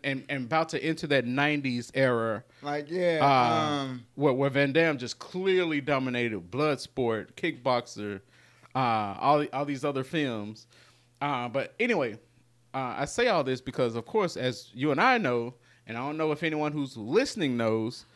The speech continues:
Speaker 1: Timac was supposed to be in line with that because
Speaker 2: Like, yeah.
Speaker 1: surprisingly, this predominantly black movie, uh, that explored, uh, uh,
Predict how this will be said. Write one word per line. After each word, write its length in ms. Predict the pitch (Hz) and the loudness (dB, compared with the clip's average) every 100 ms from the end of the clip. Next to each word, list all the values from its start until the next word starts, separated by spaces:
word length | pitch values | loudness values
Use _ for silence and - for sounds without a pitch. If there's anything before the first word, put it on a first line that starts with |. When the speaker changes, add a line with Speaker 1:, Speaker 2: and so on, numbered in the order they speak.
| _ - _ | _ -20 _
Speaker 1:
Timac 560 | - 226 285 262 160 151 - - | 2 4 4 4 2 0 -6 -12
was 240 | 120 185 | -4 -4
supposed 500 | - 180 - 214 240 196 | -2 -6 -2 -2 -2 -4
to 80 | |
be 240 | 156 185 165 | -4 -2 -2
in 180 | 196 185 | -2 -2
line 320 | 220 285 226 | 0 0 0
with 140 | 151 | 0
that 200 | 147 120 | 2 0
because 400 | 117 - 156 139 - _ - | 0 0 0 0 -10 _ -10
Speaker 2:
Like, 240 | 117 123 | -8 -6
yeah. 440 | 156 180 160 117 104 - | -2 0 -2 -4 -12 -12
Speaker 1:
surprisingly, 1000 | - 170 - 214 269 208 165 160 151 107 | -8 -4 4 6 6 2 0 0 0 -4
this 380 | 110 196 214 - - - | 2 2 2 -12 -16 -6
predominantly 640 | 160 135 175 190 147 175 | -4 -2 -2 -2 -2 -2
black 360 | 151 160 180 175 | 0 0 0 2
movie, 480 | 175 143 120 113 135 _ - _ _ _ - | 4 4 2 -4 -6 _ -20 _ _ _ -4
uh, 440 | 139 131 120 113 98 104 113 104 | -2 0 -2 -6 -10 -16 -16 0
that 140 | 147 139 | 0 0
explored, 840 | - - 165 180 160 135 120 - - | -4 -8 0 2 4 2 -2 -8 -6
uh, 360 | 127 123 107 95 - - - - 110 _ _ _ _ - | -2 -2 -2 -6 -12 -18 -20 -20 -20 _ _ _ _ -12
uh, 320 | 107 80 | -10 -8